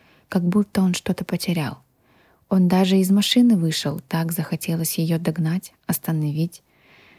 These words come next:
Зачем? Что он ей скажет? Наверняка у нее есть муж, такая красивая девушка не может быть одна. А у него Соня, и все равно хотелось бежать за девушкой.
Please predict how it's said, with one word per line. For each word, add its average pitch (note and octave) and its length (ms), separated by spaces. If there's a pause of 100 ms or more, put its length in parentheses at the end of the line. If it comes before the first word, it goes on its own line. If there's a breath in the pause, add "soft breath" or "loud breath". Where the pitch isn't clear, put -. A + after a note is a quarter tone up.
(300 soft breath)
Зачем? F#3 600
Что - 260
он B3+ 80
ей B3 180
скажет? - 600 (420)
Наверняка B3 640
у B3 80
нее F#3+ 240
есть E3+ 300
муж, F3+ 420
такая F3 280
красивая E3+ 520
девушка E3 420
не D#3+ 120
может G3+ 300
быть D3+ 240
одна. D3 360 (600 soft breath)
А A#3 80
у B3 100
него C4+ 600
Соня, G3+ 600 (380 soft breath)
и E3+ 100
все D#3+ 220
равно D#3 240
хотелось G3+ 460
бежать F#3+ 340
за F#3 100
девушкой. F3 640